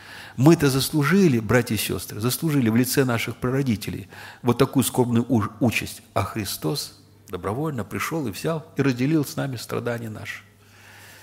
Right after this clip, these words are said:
Пусть Господь прославится в нашей жизни, в нашем служении, братья и сестры. И если постигает какая-то беда, не смотрите на это как наказание Божие. Я хочу утвердить, братья и сестры, вот что, ну, свою точку зрения.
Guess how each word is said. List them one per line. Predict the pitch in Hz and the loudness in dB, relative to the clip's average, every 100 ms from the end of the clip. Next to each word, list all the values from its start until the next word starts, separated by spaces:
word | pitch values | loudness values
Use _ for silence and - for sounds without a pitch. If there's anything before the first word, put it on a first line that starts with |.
| - - - - - _ - | -20 -20 -20 -20 -20 _ -2
Пусть | 175 | 0
Господь | 104 - - 143 | 0 -2 -2 -2
прославится | - 90 - 117 113 - 90 | 0 -2 -2 -2 -2 -4 -4
в | |
нашей | 95 107 - | -4 -4 -4
жизни, | 98 95 92 | -4 -4 -4
в | 85 | -4
нашем | 98 123 120 | -2 -2 -6
служении, | - 120 95 104 90 - - | -8 -8 -4 -4 -6 -10 -10
братья | 104 110 - | 0 0 0
и | 98 | -6
сестры. | 101 98 - | -6 -8 -6
И | 123 | 0
если | 143 - | 0 0
постигает | 135 123 - 139 143 127 - | -4 -4 -4 -2 -2 -2 -6
какая-то | 113 139 120 127 | -4 -2 -2 -4
беда, | 120 131 165 151 - - - - - - - - | -4 -2 -2 -2 -8 -18 -18 -18 -18 -18 -8 0
не | 131 | 2
смотрите | 151 147 185 180 127 123 | 2 2 0 0 0 2
на | 120 | 0
это | 117 | 2
как | 101 123 - | 2 2 2
наказание | 123 - 135 117 85 82 82 | -2 0 -2 0 0 -2 -8
Божие. | 92 90 - - - - - - - - - - - - | -8 -10 -10 -14 -20 -20 -20 -20 -20 -20 -20 -20 -10 0
Я | 160 | 2
хочу | 160 151 151 - | 2 0 -4 -6
утвердить, | 135 160 151 107 85 | -2 0 0 0 -2
братья | 123 170 - | 0 -2 -4
и | |
сестры, | - - - 107 | -10 -10 -6 -2
вот | 139 - | 0 0
что, | - - - - - | -4 -14 -18 -20 -4
ну, | 123 151 | -2 -2
свою | - - 143 | 0 0 0
точку | 147 143 135 - | 0 -2 -4 -4
зрения. | 135 120 98 87 95 | -4 -2 -2 -4 -12